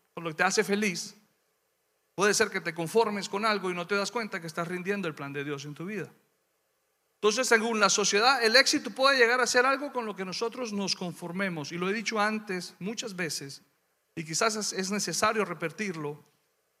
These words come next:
Y he dicho que para aquellos que nos conformamos, estamos elegantemente rindiéndonos.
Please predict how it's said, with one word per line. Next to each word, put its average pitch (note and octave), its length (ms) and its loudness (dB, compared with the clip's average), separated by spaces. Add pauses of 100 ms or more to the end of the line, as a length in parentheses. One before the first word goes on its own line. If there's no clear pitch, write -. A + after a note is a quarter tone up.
(1600)
Y G3 120 -2
he A3 40 4
dicho A#3+ 260 0
que A3 120 0
para E3 220 -4
aquellos B3+ 380 -4
que A3 120 -6
nos G3 180 -8
conformamos, F3+ 920 -6 (340)
estamos G3+ 380 -6
elegantemente G3 760 -8
rindiéndonos. D#3 800 -12